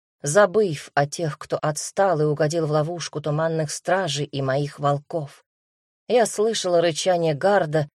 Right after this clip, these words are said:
и перезвон клинков Рауда, свист болтов и всполохи ударных плетений Мулады и Бажены. Они бились неистово,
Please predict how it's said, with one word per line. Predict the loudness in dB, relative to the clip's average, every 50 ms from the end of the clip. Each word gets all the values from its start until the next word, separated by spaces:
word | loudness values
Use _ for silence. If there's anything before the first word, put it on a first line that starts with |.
| _ _ _
и | -6 -4
перезвон | -2 -2 0 0 0 0 2 2 2 2 0
клинков | -2 0 0 0 0 0 -2 -2 -2 -2 -2
Рауда, | -2 0 2 2 2 2 2 0 -2 -2 -4 -6 -10 -10 _ _ _ _ _ _ _ _ _ -14
свист | -8 -4 -2 -2 0 0 -2 -4 -6 -8 -4
болтов | 0 2 4 4 2 0 -2 0 2 2 2 0 -4 -10 -10
и | -10 -8
всполохи | -10 -12 -12 -8 -6 -4 -4 -4 -4 -4 -4 -4
ударных | -2 0 2 2 2 2 0 -2 -4 -4
плетений | -6 -6 -6 -6 -2 0 0 0 2 0 -4 -6 -8 _ _ _
Мулады | 0 2 2 4 4 2 0 0 -2 -4
и | -6 -6
Бажены. | -4 -2 -2 -2 0 0 0 0 0 -2 -4 -6 -10 _ _ _ _ _ _ _ _ _ _
Они | 2 4 4 6 4 2 2
бились | 0 -2 -4 -2 -2 -2 -4 -6 -4 0
неистово, | 2 2 2 2 2 0 -4 -6 -4 -4 -4 -2 -4 -4